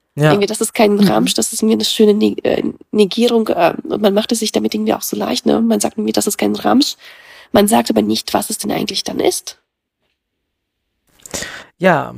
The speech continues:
Speaker 1: was ist es? <laughs> Identität? Heimat? <laughs>
Speaker 2: Das ist der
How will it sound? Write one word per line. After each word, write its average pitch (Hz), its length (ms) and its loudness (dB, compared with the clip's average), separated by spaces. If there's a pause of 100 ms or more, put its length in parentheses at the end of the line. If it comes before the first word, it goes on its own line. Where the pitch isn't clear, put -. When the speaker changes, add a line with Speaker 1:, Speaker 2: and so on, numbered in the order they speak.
Speaker 1:
was 151 180 2
ist 170 140 2
es? 123 260 0 (220)
<laughs> 110 840 0
Identität? 151 640 2 (240)
Heimat? 131 600 -2 (100)
<laughs> 151 120 0 (1200)
Speaker 2:
Das 247 220 0
ist - 120 -12
der 233 80 4